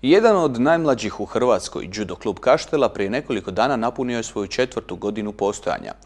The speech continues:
Rođendan su proslavili u dvorani Centra Mir u Rudinama,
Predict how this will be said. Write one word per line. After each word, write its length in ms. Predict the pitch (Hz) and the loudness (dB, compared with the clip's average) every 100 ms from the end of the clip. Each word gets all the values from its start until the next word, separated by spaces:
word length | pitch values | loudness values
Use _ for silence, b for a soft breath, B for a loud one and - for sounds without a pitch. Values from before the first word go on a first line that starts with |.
| B B - | B B 4
Rođendan 380 | 113 104 92 | 4 4 -2
su 120 | 85 92 | -6 -4
proslavili 560 | 120 151 - 147 139 | 0 0 2 2 2
u 60 | 113 | 0
dvorani 360 | 101 113 139 | 0 0 0
Centra 360 | 131 127 120 98 | -2 -6 -4 -4
Mir 220 | 107 107 | -2 -2
u 40 | 101 | -2
Rudinama, 500 | 139 113 71 - | -2 -2 -6 -8